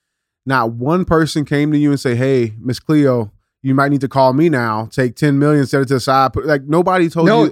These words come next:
Speaker 2: the problem is, bro, everybody said that to her, and they all took her ten million and they fucking ran with it.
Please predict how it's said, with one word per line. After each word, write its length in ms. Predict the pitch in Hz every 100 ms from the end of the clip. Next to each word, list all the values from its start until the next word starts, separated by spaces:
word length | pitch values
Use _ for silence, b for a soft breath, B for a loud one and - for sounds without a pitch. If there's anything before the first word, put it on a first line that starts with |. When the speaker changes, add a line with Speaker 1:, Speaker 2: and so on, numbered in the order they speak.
| -
Speaker 2:
the 100 | 131
problem 360 | - 196 226 202
is, 160 | 165
bro, 340 | 131 165 185 -
everybody 400 | 185 226 175 147
said 240 | 120 147 127
that 160 | 120
to 120 | - 131
her, 100 | 117
and 100 | 123
they 60 |
all 140 | 160 170
took 180 | 190
her 60 | 165
ten 240 | 160 170
million 260 | 165 202 180
and 60 | 139
they 60 | -
fucking 260 | 175 151
ran 220 | 147 208
with 140 | 156
it. 120 | 101